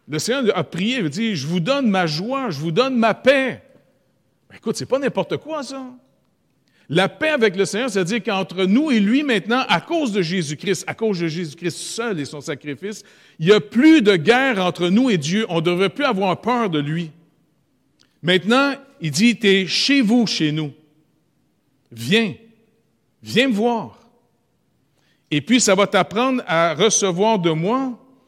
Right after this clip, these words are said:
et tu vas dépendre de moins en moins de toutes tes anciennes idoles. » Et c'est comme ça qu'on est affranchi. Et c'est pour ça que Jésus nous a montré le chemin.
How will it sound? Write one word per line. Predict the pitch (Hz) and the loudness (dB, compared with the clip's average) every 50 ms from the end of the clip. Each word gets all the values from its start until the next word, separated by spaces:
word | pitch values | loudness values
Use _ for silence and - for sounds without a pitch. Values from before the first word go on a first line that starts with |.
| _ _ _ - | _ _ _ -2
et | 165 170 | -2 -2
tu | 165 - 165 | -2 -2 -2
vas | 190 185 | 0 2
dépendre | 165 175 160 - 220 233 233 185 | 2 2 2 2 0 0 0 0
de | 160 | 0
moins | 156 180 233 285 302 240 196 | 2 2 0 0 0 0 -2
en | 202 185 180 | -2 -2 -2
moins | 175 175 185 208 233 214 | -2 -2 -2 0 -2 -2
de | 160 151 | -2 -4
toutes | - - 262 - - | -6 -6 -10 -6 -2
tes | 214 180 160 | -2 0 0
anciennes | 180 185 160 - 196 196 185 165 147 | -2 -4 -4 -6 -4 -4 -6 -6 -6
idoles. » | 170 160 165 180 185 165 127 101 98 - _ _ _ _ _ _ _ _ _ _ _ _ _ _ _ - | -6 -6 -6 -6 -6 -8 -10 -12 -16 -20 _ _ _ _ _ _ _ _ _ _ _ _ _ _ _ -4
Et | 185 | -2
c'est | 160 196 208 | 0 0 0
comme | - - 190 175 | 2 0 -2 0
ça | - 302 294 | -2 -4 -4
qu'on | - 226 196 180 180 | -2 -2 -2 -2 0
est | 190 226 - - | 0 -2 -2 -4
affranchi. | - 240 262 240 - - 202 226 240 233 214 - - - - 247 254 254 233 143 - _ _ _ _ _ _ _ _ _ _ - | -6 -6 -6 -6 -8 -10 -8 -6 -4 -4 -4 -4 -6 -8 -6 -6 -6 -6 -8 -10 -12 _ _ _ _ _ _ _ _ _ _ -6
Et | 208 175 | -4 -2
c'est | 214 269 | -2 -2
pour | 196 269 247 | -2 -2 -2
ça | 196 302 330 | -2 -2 -4
que | 233 294 240 | -2 -2 -2
Jésus | 175 208 202 185 262 | 0 0 -2 -2 -2
nous | 294 233 196 208 | -4 0 0 0
a | 196 | 0
montré | 190 190 180 - 190 | 0 -2 -4 -2 -2
le | 190 165 | -4 -4
chemin. | - - 202 247 269 277 269 | -4 -4 -2 -2 -2 -2 -4